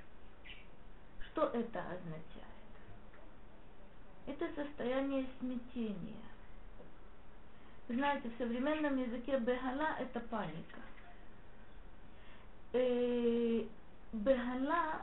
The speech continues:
это состояние, когда человек, э, теряет контроль. Это когда человек мечется в разные, в разные стороны. Это когда человек не видит выхода из создавшегося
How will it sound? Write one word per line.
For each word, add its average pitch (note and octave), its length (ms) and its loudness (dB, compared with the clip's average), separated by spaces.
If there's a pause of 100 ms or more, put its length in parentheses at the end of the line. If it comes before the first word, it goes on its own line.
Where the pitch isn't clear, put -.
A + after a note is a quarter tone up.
это B3+ 280 -2
состояние, C#4+ 840 0
когда A#3 320 0
человек, C4+ 720 2
э, C4 800 2 (1500)
теряет C#4+ 440 4
контроль. A#3+ 520 2 (800)
Это A#3+ 200 -2
когда B3 340 0
человек C4+ 480 2
мечется C4+ 580 2
в A3 80 0
разные, A3+ 1200 4
в A3+ 80 0
разные A3+ 480 4 (120)
стороны. F#3+ 420 -2 (920)
Это A#3+ 200 -2
когда C4+ 340 2
человек C#4 500 2
не C4+ 220 4
видит D#4 480 2
выхода A#3+ 760 2
из A#3+ 160 -6
создавшегося A#3 880 0